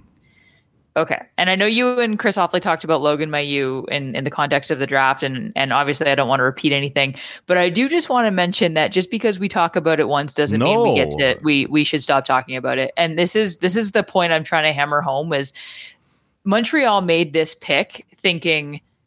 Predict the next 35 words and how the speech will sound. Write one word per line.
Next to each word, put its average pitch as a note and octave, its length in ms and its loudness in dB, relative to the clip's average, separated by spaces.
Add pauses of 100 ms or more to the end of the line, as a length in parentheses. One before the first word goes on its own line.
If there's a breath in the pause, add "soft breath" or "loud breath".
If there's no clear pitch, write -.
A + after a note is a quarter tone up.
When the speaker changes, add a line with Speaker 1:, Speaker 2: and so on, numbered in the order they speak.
(180)
Speaker 1:
knowing G3 580 0
Speaker 2:
It'll F2+ 220 -2
Speaker 1:
they D#3 120 2
Speaker 2:
blow D#3+ 120 2
Speaker 1:
would - 80 0
get E3+ 140 2
a F#3 40 2
Speaker 2:
over. F3 60 -4
Speaker 1:
backlash, D#3 800 0
it E3+ 80 0
would D3+ 220 -4
go E3+ 180 2
through E3+ 280 -4
the E3 120 2
twenty-four E3+ 460 -2
hour E3 240 2
news D3+ 240 -4
cycle, D3 400 0
and D3+ 160 -4
it C#3+ 80 -6
would C#3 100 -6
be C#3+ 120 -8
done. B2+ 440 -4 (480 soft breath)
And F3+ 160 2
I E3+ 100 4
think E3 260 -2
it D#3+ 120 2
is D#3 200 0
our F#3 260 2
duty, D3 580 -2 (160)
not E3+ 160 0
just G#2+ 140 -2
Speaker 2:
Mm-hmm. D#3+ 40 -4
Speaker 1:
as F3+ 360 -2
podcasters, D#3+ 720 0